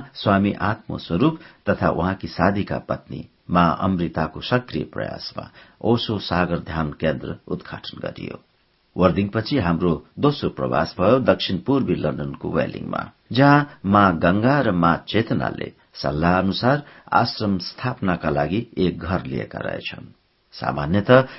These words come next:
लन्डनमा ठूलो हल भएको घर अत्यन्त महँगो हुन्छ। त्यो घरको पूरै भैँतलामा ध्यानका लागि आवश्यक हल, वरिपरि हरियाली र पछाडि सानो बगैँचा पनि भएकोले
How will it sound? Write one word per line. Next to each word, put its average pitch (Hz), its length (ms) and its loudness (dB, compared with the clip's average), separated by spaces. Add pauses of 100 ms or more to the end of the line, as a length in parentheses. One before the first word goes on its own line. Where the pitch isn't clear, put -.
(160)
लन्डनमा 131 500 4 (240)
ठूलो 113 260 4
हल 101 280 6
भएको 80 320 -4
घर 101 180 -2 (100)
अत्यन्त 156 420 -2
महँगो 80 420 -2
हुन्छ। 58 280 -12 (640)
त्यो 82 100 0
घरको 82 320 -6
पूरै 175 420 6
भैँतलामा 65 640 -6 (280)
ध्यानका 95 380 4
लागि 73 380 -2
आवश्यक 69 520 -6
हल, 95 240 -4 (360)
वरिपरि 80 520 0
हरियाली 98 580 0 (140)
र 110 160 0
पछाडि 120 360 2 (120)
सानो 131 320 2
बगैँचा 92 420 2
पनि 64 220 -6
भएकोले 50 560 -10